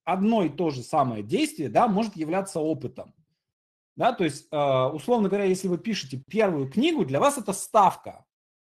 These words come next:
Если я сейчас сяду писать книгу или сценарий, или пьесу, да, для меня это будет опыт, потому что я знаю, что, где, куда, как и так далее, и так далее.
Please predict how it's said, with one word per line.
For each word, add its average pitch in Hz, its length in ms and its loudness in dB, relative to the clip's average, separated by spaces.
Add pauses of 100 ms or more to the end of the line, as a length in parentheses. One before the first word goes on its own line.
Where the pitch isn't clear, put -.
(920)
Если 175 380 -2
я 214 260 0
сейчас 202 400 -4
сяду 170 300 0
писать 135 360 -8
книгу 170 340 2
или 104 200 -6
сценарий, 196 640 2
или 110 160 -6
пьесу, 135 460 -4
да, 175 160 2
для 180 120 -4
меня 170 200 -2
это 208 160 -4
будет 185 260 -4
опыт, 180 400 0 (480)
потому 156 220 -2
что 170 160 -6
я 208 180 4
знаю, 214 560 -4 (520)
что, 208 800 2 (340)
где, 139 540 -2
куда, 147 600 0
как 147 680 -6
и 139 80 -10
так 131 260 -8
далее, 135 280 -4
и - 20 -16
так 120 220 -10
далее. 90 260 -20